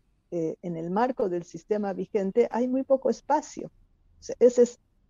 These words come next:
otro factor que hay que considerar. O sea, ¿qué espacio se deja para que las, los municipios o las gobernaciones cobren impuestos, ¿no? O sea, los municipios tienen el impuesto a los inmuebles y los vehículos, a la propiedad,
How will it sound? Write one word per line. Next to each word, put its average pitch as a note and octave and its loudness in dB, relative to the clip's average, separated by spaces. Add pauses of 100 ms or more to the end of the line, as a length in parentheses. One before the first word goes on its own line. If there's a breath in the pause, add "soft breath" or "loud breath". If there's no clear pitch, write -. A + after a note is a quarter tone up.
(140)
otro B3+ 6
factor F3+ -2
que F3+ -6
hay F3 0
que F#3 -6
considerar. A3 -6 (540)
O - -4
sea, - 0
¿qué - 2
espacio A#3+ 2
se G#3+ 2
deja G#3+ 4
para F#3 0
que F3+ -4
las, E3 -2
los F3 -6
municipios G3+ -4
o F#3 0
las E3+ -6
gobernaciones F3 -2 (840)
cobren A#3 4
impuestos, - -10
¿no? B3+ -10
O - -20
sea, F3+ -4
los F3+ 0
municipios G3+ -2
tienen G3+ 0
el D3+ -6
impuesto D#3 -4
a - -8
los D3+ -10
inmuebles E3 -6
y D3 -8
los D3+ -12
vehículos, - -10
a D#3 -14
la D3+ -10
propiedad, F3 -2